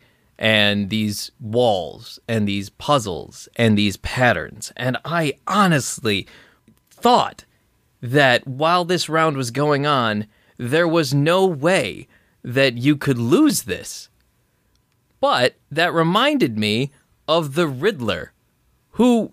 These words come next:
time and time again, I think to myself, "There is no way he can lose this." And then you did something absolutely incredible. You did your filibuster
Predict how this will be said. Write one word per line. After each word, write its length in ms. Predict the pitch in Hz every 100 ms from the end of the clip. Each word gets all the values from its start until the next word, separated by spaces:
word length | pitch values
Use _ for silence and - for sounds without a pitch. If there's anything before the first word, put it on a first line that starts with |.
| -
time 380 | - 359 381 339
and 120 | 247
time 300 | 202 240 220
again, 440 | 185 202 220 127
I 180 | 120 175
think 260 | 175 226 208
to 80 |
myself, 500 | 175 156 131 139 131 - _ _ -
"There 180 | 233
is 220 | 233 214 170
no 480 | 175 196 302 320
way 760 | 262 165 131 220 247 143 98 - _ _ _ _ _
he 300 | _ 262 277
can 420 | 175 196 165 127
lose 540 | 139 294 285 196 143 127
this." 720 | 110 123 185 180 - - - _ _ _ _ _ _ _ _ _ _
And 260 | 196 226 175
then 280 | 233 302 262
you 200 | 233 226
did 280 | 208 208
something 520 | - - 190 180 190 185
absolutely 880 | 160 165 - 165 151 147 127 127
incredible. 760 | 131 123 107 143 127 - 85 - _ _ _ _
You 320 | 131 226 302
did 260 | 208 220 175
your 160 | 190
filibuster 1120 | 180 - - 220 180 160 117 - - 110 101